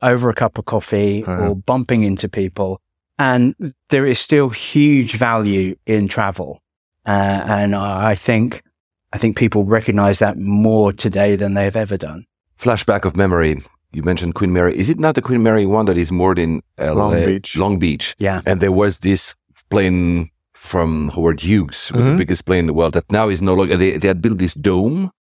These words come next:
Speaker 3: And I, I think that would be a, this dome I think still exists. It would be a great place for a Concorde now.
Speaker 2: There
Speaker 3: because
Speaker 2: you are.
Speaker 3: they,
Speaker 1: It would
Speaker 3: they're,
Speaker 1: be, yeah.
Speaker 3: yeah, see? Alex,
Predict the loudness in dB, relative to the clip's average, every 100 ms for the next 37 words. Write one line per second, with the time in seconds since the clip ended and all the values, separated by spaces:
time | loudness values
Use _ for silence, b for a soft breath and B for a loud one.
0 | _ _ _ _ _ _ -8 -2 0 0
1 | -2 -4 -4 -2 -2 -2 0 2 4 2
2 | 0 0 -2 -4 -4 0 0 0 0 0
3 | 0 0 0 0 0 -2 -2 -2 -2 -4
4 | -4 -2 -2 -2 -4 -2 0 2 2 0
5 | -2 -8 -2 0 2 2 0 0 0 0
6 | 0 0 -4 0 0 0 -4 _ _ _
7 | _ _ 0 0 0 -4